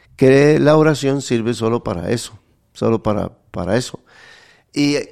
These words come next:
y hay cosas que Dios se las va a añadir, que Dios no las va a añadir, Mario, pero aquí es donde la oración no es un rezo, la oración es un, una relación, es una conversación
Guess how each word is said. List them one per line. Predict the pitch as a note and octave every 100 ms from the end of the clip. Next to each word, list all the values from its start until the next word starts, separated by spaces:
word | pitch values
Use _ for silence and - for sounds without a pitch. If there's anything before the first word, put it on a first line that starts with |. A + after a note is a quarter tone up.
| -
y | C#3+ C#3
hay | D3+ F3
cosas | F#3+ F#3+ G3+
que | - D3
Dios | C#3 D#3
se | F#3+
las | F3 D3
va | D3+
a |
añadir, | E3 D#3 D3+ D#3 -
que | G#2
Dios | A2 C3
no | D#3
las | C#3+ A#2 G#2
va | C3 -
a | B2+
añadir, | A2+ G2 A2 A2+
Mario, | A2 A#2+ G2 -
pero | G2+ G2 G2 -
aquí | F#2 - A#2+ C#3 D#3 - _ _ _ -
es | A2 A#2+ C3 -
donde | A2+ A#2+ G#2+ G#2 G2+ G2+ -
la | G#2 G2 G2 F#2+ F2+ F2+ -
oración | A2+ G#2+ G2+ - A2+ B2+ C3+ - - _
no | A2+ C#3
es | D#3+
un | E3+ B2
rezo, | C3+ D#3+ - - _ _ _ _ _ _ -
la | A2
oración | G#2+ G#2 - A2+ B2 - _
es | A#2 A2+ -
un, | B2+ C3 C#3 B2 - _ _ -
una | A2+ C3 - -
relación, | F#2+ A2 G#2+ G#2+ - A#2 B2+ -
es | G#2+
una | B2+ C#3 - B2 B2 B2 A#2+ A2+ -
conversación | A2+ G#2 - B2+ C3 C3 G#2+ F2